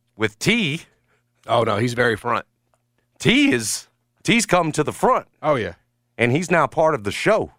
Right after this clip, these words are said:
Speaker 2: Yes, he is.
Speaker 1: You know what I'm saying?
Speaker 2: And T, and, and I will say this for T, though. He, like, he was at the Memphis game against Cincinnati. Like, he, like, he has really, um,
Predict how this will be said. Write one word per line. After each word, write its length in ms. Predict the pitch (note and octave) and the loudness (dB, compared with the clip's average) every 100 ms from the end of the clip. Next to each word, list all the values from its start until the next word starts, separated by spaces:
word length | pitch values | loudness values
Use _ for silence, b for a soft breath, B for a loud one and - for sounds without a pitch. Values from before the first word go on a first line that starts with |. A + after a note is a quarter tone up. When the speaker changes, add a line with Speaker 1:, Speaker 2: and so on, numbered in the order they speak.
| _ | _
Speaker 2:
Yes, 240 | A2 A2 A2+ | -10 -8 -4
he 140 | A#2+ | -2
is. 200 | C3+ - _ - | -2 -4 _ -4
Speaker 1:
You 80 | G#2+ | 2
know 80 | |
what 80 | A2 | 2
I'm 80 | G#2 | 2
saying? 320 | A#2 A2 B2+ - | 0 0 -2 -8
Speaker 2:
And 140 | D#3+ E3+ | -8 -2
T, 300 | C4 D#4+ C4+ | 2 2 2
and, 180 | G3 G3+ | 0 0
and 80 | F#3+ | 0
I 80 | A#3 | 0
will 140 | C4+ | 0
say 120 | - | 0
this 140 | E3 D#3 | 0 -2
for 100 | B2 | -4
T, 200 | - D3 | -2 2
though. 140 | A#2 | 2
He, 80 | A2 | 2
like, 140 | B2 | 0
he 100 | C#3 | 0
was 100 | A#3+ | 0
at 80 | A#3 | 0
the 60 | F#3+ | 2
Memphis 300 | F#3 A#3 C#3 | 0 0 -2
game 320 | B2 A2+ G#2+ | -2 -2 -4
against 240 | - C3+ C3+ | -4 -4 -4
Cincinnati. 440 | E3 D#3 F#3+ A2 | -4 -2 0 0
Like, 320 | G#2+ G#2+ G2+ _ _ _ | 2 0 -4 _ _ _
he, 140 | - A2 | -12 -4
like, 260 | B2+ A2 | -2 -2
he 240 | A2+ E3 G3 | 0 0 4
has 220 | D3 A#2 | 2 2
really, 420 | D3 E3 C3 A2+ - _ - | 2 2 2 -2 -10 _ -2
um, 600 | A#2 A2 G#2 G#2 G2 | 2 4 4 2 -2